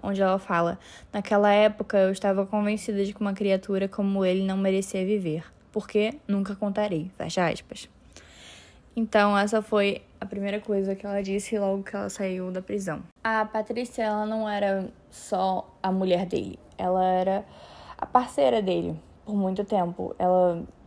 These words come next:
era a principal, uma das principais consultoras que ele fazia em qualquer coisa relacionada à marca. Ela ajudava muito ele em várias coisas. Só que isso acabou prejudicando muito o casamento deles, como fica muito claro.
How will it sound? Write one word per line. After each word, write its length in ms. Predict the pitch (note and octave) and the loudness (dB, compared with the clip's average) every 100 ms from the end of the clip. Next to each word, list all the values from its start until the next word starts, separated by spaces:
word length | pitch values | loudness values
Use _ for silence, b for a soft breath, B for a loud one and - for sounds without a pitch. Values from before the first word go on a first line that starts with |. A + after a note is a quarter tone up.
| - | -4
era 380 | F#3+ F#3+ F#3 - | 0 4 4 4
a 60 | F#3+ | -2
principal, 720 | G3 F#3+ - - G3 F#3+ F#3+ | -4 -4 -6 -2 2 6 4
uma 180 | F3+ F3+ | 2 -2
das 140 | G3 | -6
principais 880 | - G3 F#3 - F#3 F#3+ G#3 A3+ - - | -8 -10 -8 -2 2 2 0 -6 -12 -8
consultoras 840 | - G#3+ A3 G3+ G3+ F#3+ F#3 F3+ | -4 -4 -4 -4 0 0 0 -4
que 180 | - - | -6 -8
ele 80 | F#3 | -6
fazia 560 | F#3+ G3 G3 F#3 F#3+ F#3+ | -2 0 0 -2 -2 -2
em 100 | F#3+ | -4
qualquer 540 | F#3+ F#3 F#3 G3+ G#3 - | -6 -2 0 0 -4 -16
coisa 320 | - F#3+ F#3 G3+ | -4 -2 -2 -2
relacionada 560 | F#3 F#3 G3+ F#3 F3+ | -2 -2 -4 -4 -4
à 40 | F#3 | -4
marca. 440 | F3+ E3 - F3 | -4 -6 -8 -6
Ela 160 | F3 F3+ | -2 -2
ajudava 420 | E3+ F3 F3 F3 | -2 -4 -2 -4
muito 340 | F3 F#3 G3 | -4 -4 -4
ele 140 | F3+ F3 | -4 -2
em 80 | |
várias 300 | E3+ E3+ F3 | -2 -2 -2
coisas. 580 | - E3 D3 - - - B B B B B B | -4 -6 -6 -8 -16 -20 B B B B B B
Só 180 | - A3 | -6 -4
que 240 | G#3 A3+ G#3+ | -4 -4 -2
isso 540 | G#3+ - A#3 A3+ A3 | -4 -4 -4 -4 -4
acabou 420 | A3 A3 G3+ G3+ G3+ | -6 -4 -2 -4 -4
prejudicando 580 | G3+ G3+ G3 G3 G3 F#3+ | -4 -4 -6 -6 -4 -4
muito 200 | F#3 F#3+ | -6 -6
o 40 | |
casamento 460 | G3+ F#3+ F#3 F#3 F#3 | -6 -4 -4 -6 -6
deles, 360 | F3 E3+ F#3+ - | -6 -4 -8 -12
como 260 | F#3 F3+ | -10 -10
fica 260 | F#3 G#3 F#3+ | -10 -12 -10
muito 240 | F3 F3 | -10 -10
claro. 320 | - D#3 - | -10 -8 -8